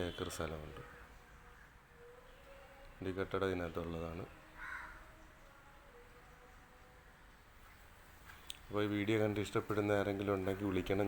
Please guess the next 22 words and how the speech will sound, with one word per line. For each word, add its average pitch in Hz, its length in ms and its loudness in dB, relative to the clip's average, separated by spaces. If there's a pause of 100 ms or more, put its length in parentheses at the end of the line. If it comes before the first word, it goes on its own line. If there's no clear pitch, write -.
ഞാൻ 95 140 4
ഇതിൻ്റെ 92 200 4
അടിയിൽ 92 220 2
നമ്പർ 85 300 -4
കൊടുത്തേക്കാം. 85 500 -6 (1160)
ഇതിനകത്തൊരു 95 520 -2
ഷെഡ്, 90 240 0 (100)
നേരത്തെ 90 280 4
റബ്ബറൊക്കെ 98 400 4
ഉണ്ടായിരുന്നതാണ്. 87 500 0 (100)
റബ്ബർ 87 240 0 (140)
എന്ന 92 220 2
സമയത്ത് 92 420 0
റബ്ബർ 87 220 -2 (720)
പാലൊക്കെ 95 540 6 (120)
കൊണ്ടുവന്ന് 92 360 2 (120)
ഇത് 87 260 -8
ചെയ്യുന്ന 92 320 2 (100)
ഒരു 92 140 -2 (100)
ഷെഡുണ്ടായിരുന്നു. 85 800 -2 (540)
പിന്നെ 90 240 2
അന്ന് 92 180 0